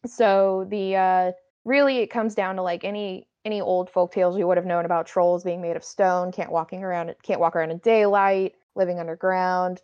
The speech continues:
The bridge, there, there's definitely bridge allegories used. Um,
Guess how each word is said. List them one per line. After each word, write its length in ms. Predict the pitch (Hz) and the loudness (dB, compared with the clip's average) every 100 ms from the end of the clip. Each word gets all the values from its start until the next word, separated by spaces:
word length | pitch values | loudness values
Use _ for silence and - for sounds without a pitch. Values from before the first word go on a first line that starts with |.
| 214 | -4
The 140 | 247 | -2
bridge, 400 | 226 233 226 220 | 4 6 4 4
there, 240 | 240 233 233 | 4 4 4
there's 180 | 240 240 | 2 4
definitely 300 | 233 240 233 | 2 2 0
bridge 340 | 196 185 190 | 0 0 2
allegories 680 | 180 190 190 190 190 190 196 | 2 2 0 0 0 -2 -4
used. 540 | 196 190 190 190 - | -2 -2 -2 -6 -4
Um, 460 | 196 185 180 180 | 0 0 0 -4